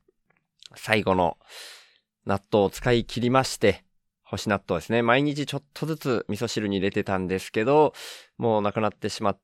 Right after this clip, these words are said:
て致し方ないっていうことで、まあ、その干し納豆も欲しいものリストには実は入れてるんですけど、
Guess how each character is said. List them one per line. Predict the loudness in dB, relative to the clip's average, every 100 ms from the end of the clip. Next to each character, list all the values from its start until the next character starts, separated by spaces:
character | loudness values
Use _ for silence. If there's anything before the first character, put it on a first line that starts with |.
| _
て | 2 2 2
致 | -2
し | -2
方 | -2 -2 0 0
な | 2 0
い |
っ |
て | 0 -6
い |
う | -4
こ | -4
と | 0
で、 | 4 4 4 0 _ _ _
ま | -4 0
あ、 |
そ | 0
の | -2
干 | -4
し | -4
納 | -4 -2
豆 | 0 2
も | 4 4 2 -2 -20 -20 _ _ _
欲 | -10
し | -4
い | -2
も | -2
の | -2
リ | -4
ス |
ト | -4
に | -4
は | -4
実 | -6 0
は | 0
入 |
れ | 0
て | -2
る | -2
ん | -2
で |
す | -4
け | -4
ど、 | 0 2 0